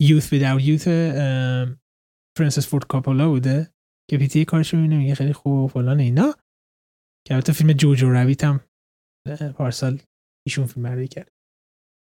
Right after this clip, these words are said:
میاره و میگه که تا این زمان، اه، با لنزهای انفور-، انم-، انم-،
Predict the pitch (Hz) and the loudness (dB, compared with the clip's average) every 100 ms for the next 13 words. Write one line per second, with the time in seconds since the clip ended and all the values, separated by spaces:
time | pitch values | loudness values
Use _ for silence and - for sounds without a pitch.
0 | - 247 214 220 240 233 294 - 302 294 | 2 4 4 2 0 0 -2 0 0 -2
1 | - _ - 240 247 247 254 226 240 247 | -6 _ -4 -4 0 0 2 0 0 0
2 | 277 233 214 - _ _ _ - 180 170 | 0 0 0 -4 _ _ _ -20 -18 -18
3 | 170 175 147 147 147 - - - _ _ | -16 -16 -16 -18 -20 -20 -20 -20 _ _
4 | - 175 190 190 185 226 220 180 - 175 | -2 2 4 4 4 2 2 0 2 0
5 | 170 _ _ - 185 175 - - 185 175 | 0 _ _ -2 0 0 -4 -2 0 0